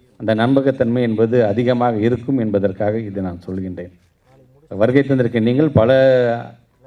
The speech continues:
அரசு பள்ளிக்கு ஈக்குவலாக தனியார் பள்ளி நிகழ்ச்சி நான் நிறைய கலந்துருக்கிறேன். அந்த நிகழ்ச்சியில கலந்து கொள்ளும் போதெல்லாம் நான் மறக்காமல் சொல்வது,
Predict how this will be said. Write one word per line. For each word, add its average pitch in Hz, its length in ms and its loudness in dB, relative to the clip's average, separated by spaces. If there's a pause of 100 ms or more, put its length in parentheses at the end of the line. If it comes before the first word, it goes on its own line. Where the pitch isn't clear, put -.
(320)
அரசு 127 360 0
பள்ளிக்கு 135 360 0
ஈக்குவலாக 156 560 2
தனியார் 139 400 2
பள்ளி 131 160 -2
நிகழ்ச்சி 123 380 0
நான் 135 140 0
நிறைய 120 360 2
கலந்துருக்கிறேன். 120 680 0
அந்த 101 420 2 (100)
நிகழ்ச்சியில 117 520 -2
கலந்து 117 300 -2
கொள்ளும் 117 220 -2
போதெல்லாம் 117 280 -4
நான் 117 200 -4
மறக்காமல் 107 560 -4
சொல்வது, 92 420 -10